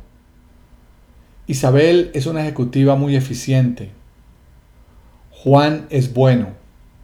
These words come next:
"Carolina es incompetente para dirigir reuniones", "Carlos no es de fiar" y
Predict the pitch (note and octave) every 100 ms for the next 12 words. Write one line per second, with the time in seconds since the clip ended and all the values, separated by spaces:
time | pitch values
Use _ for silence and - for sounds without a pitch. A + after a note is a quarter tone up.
0 | _ - _ - - - _ - - _
1 | - C#3 C#3 D#3 F3 F#3 E3+ - C#3+ C3
2 | D#3+ D3 C3+ A#2+ A#2+ D3+ F3+ F3 F3+ C#3+
3 | B2 A#2+ A#2 C3+ B2+ C#3 A#2+ A#2 A#2+ G#2+
4 | G2+ - - - - _ _ _ - -
5 | - - _ - _ - - - C3 C3
6 | D3+ D#3 - C#3+ B2+ C3+ C3+ B2 B2 -
7 | A#2+ A#2 G#2+ - - - - _ _ -
8 | _ _ _ _ - B2 A#2+ B2